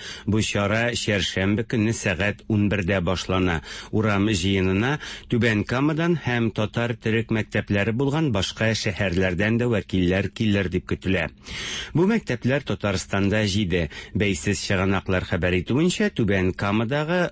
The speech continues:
уку йорты мөдирен эшеннән алырга телиләр икән.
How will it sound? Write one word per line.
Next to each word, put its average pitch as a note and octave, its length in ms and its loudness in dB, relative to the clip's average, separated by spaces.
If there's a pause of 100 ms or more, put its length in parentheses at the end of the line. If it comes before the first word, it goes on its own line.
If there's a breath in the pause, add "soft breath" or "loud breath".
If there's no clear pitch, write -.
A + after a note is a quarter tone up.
уку G2 560 0
йорты B2+ 400 0
мөдирен E3 480 2
эшеннән G2 480 0
алырга A2 400 2
телиләр F#2 560 2
икән. D#2+ 320 -2